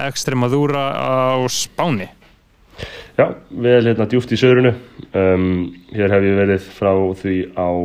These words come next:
Speaker 2: föstudag, lent í Sevilla,
Speaker 1: Mhm.
Speaker 2: kom hérna alla leið til Zafra, ehm,
Speaker 1: Mhm.
Speaker 2: og, eh, hef bara komið mér heldur vel fyrir, maður. Ég, hvað er mánudagur núna? Ég kom á föstudaginn, við fórum,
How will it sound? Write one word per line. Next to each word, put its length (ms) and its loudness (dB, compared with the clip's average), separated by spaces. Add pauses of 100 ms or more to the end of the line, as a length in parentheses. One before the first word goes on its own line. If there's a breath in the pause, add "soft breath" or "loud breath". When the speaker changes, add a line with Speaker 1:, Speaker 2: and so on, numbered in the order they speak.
(140)
Speaker 2:
föstudag, 560 -2 (220)
lent 280 -2
í 100 -2
Sevilla, 440 2
Speaker 1:
Mhm. 220 -8 (880 loud breath)
Speaker 2:
kom 140 -2
hérna 240 2
alla 100 -2 (100)
leið 40 -2
til 100 -16
Zafra, 420 0 (520)
ehm, 500 -2
Speaker 1:
Mhm. 400 -4
Speaker 2:
og, 880 -4
eh, 460 -6 (1600 loud breath)
hef 200 -4
bara 140 -2
komið 200 -2
mér 100 0
heldur 220 2
vel 120 4
fyrir, 300 2
maður. 240 0
Ég, 140 -2
hvað 160 0
er 40 0
mánudagur 480 0
núna? 140 0
Ég 60 -4
kom 180 0
á 20 -6
föstudaginn, 480 -4
við 40 -12
fórum, 300 -2